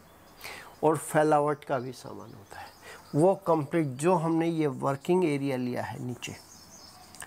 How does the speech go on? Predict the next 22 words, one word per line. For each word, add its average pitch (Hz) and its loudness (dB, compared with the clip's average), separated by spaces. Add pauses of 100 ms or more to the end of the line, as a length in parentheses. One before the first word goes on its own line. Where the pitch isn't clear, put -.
(1900)
जितने 170 2
area 175 4
की - -6
आपको 143 -2
आवश्यकता 127 -4 (180)
उतना 180 4
ही 156 2
area 139 2
ये 143 2
complete 110 -6
आप 98 -6 (320)
working 139 0
के - -4
लिए 117 -6 (460)
यानी 143 4
कि 160 -4
car 123 0
एसेसरीज 117 -6 (100)
के 127 -2
लिए 120 -2 (640)
बना 120 0
लीजिएगा। - -14